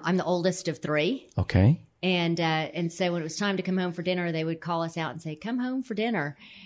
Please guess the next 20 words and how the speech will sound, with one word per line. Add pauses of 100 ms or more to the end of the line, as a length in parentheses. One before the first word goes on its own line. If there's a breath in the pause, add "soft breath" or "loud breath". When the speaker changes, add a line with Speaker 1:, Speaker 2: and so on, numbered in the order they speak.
(200 soft breath)
Speaker 1:
And
then,
uh,
later, (320)
um,
I
went
to,
um, (100)
Alamo
Heights
High
School,
like
my
mother
did, (460)
and
played
tennis,